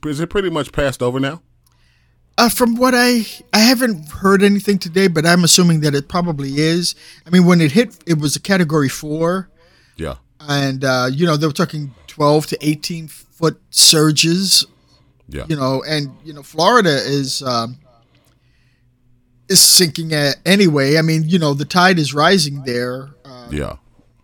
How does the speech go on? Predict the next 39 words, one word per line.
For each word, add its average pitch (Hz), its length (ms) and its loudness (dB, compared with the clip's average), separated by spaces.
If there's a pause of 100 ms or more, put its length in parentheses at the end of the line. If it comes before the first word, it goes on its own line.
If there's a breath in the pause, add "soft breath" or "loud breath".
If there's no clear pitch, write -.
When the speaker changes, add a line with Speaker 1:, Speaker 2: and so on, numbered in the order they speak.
Speaker 2:
you 151 160 -20
know, 127 100 -20
the 143 160 -8
ocean 160 300 0
is 131 140 -10
rising 120 400 -8
there. 120 220 -20
So 117 360 -20
Speaker 1:
Yep, 78 160 -14 (220)
yep. 73 180 -14 (520)
Speaker 2:
for - 160 -10
those 160 180 2
people, 160 300 2
especially, 165 520 2
like, 143 240 0
on 151 140 2
the 143 60 0
west 160 280 4
side 131 360 -2
in 139 100 -2
the 123 80 -10
Tampa 196 420 -2
area, 117 560 -12 (500)
Speaker 1:
Yeah. 71 240 -8 (380)
Speaker 2:
you 151 140 -20
know, 123 180 -20
they've 143 240 -2
been 143 240 -4
really, 147 320 -2
they've 127 300 -16
really 147 200 -2
had 151 140 -4
to 123 80 -14
batten, 139 360 -18
uh, 127 320 -20 (280)
batten 143 220 -8
down 135 220 -2
the 127 60 -6
hatches. 135 600 -6